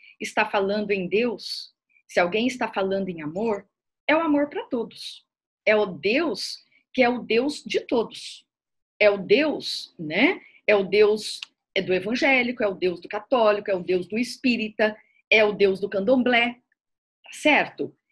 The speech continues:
Então, é o Deus de todos. Então, é preciso que nós analisemos as mensagens que nos chegam.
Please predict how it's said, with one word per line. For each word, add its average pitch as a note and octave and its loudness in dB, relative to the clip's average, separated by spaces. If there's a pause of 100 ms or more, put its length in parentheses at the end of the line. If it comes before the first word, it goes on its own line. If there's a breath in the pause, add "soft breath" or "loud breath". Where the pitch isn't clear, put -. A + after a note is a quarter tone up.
Então, B3+ 2
é G#3+ 4
o G3+ -2
Deus C4+ -2
de - -6
todos. - -6
Então, D4+ 0
é F#4+ 4
preciso F#4 2
que D#4 -4
nós D4+ 0
analisemos F4 -2 (320 loud breath)
as G#3 0
mensagens C4+ -2
que D4+ -2
nos D4 0
chegam. - -4